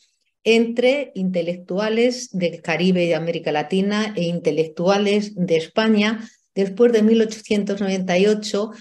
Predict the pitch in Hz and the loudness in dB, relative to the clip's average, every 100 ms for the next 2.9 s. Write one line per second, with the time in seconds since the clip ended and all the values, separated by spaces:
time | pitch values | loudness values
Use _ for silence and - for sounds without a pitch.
0 | - _ - 233 233 233 269 302 269 226 | -20 _ -2 2 2 4 4 6 4 2
1 | 208 214 233 226 233 240 - - 208 226 | 2 0 0 2 2 2 -4 0 2 2
2 | 220 - _ _ 196 185 175 170 151 | 0 -8 _ _ -2 0 2 0 -2